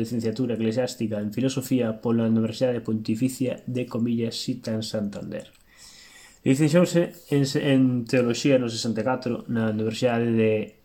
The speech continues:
Innsbruck, Austria, e doutórase en Filosofía no sesenta e oito en Alemaña, cunha tese dirixida polo mestre e o teólogo Karl Rahner.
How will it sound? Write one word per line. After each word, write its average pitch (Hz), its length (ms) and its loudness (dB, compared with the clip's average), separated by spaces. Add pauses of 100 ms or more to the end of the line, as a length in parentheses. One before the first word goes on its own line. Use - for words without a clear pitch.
Innsbruck, 139 720 2
Austria, 131 560 -2 (240)
e 113 160 -6
doutórase 120 480 0
en 117 80 -2
Filosofía 117 560 -4
no 110 160 -4
sesenta 113 320 -4
e 113 80 2
oito 113 480 -4 (880)
en 104 800 -4
Alemaña, 95 560 -8 (480)
cunha 139 240 4
tese 143 240 -2
dirixida 127 480 2
polo 113 240 0
mestre 120 400 0
e 113 80 2
o 117 80 -2
teólogo 113 560 0
Karl 127 400 2
Rahner. 107 640 0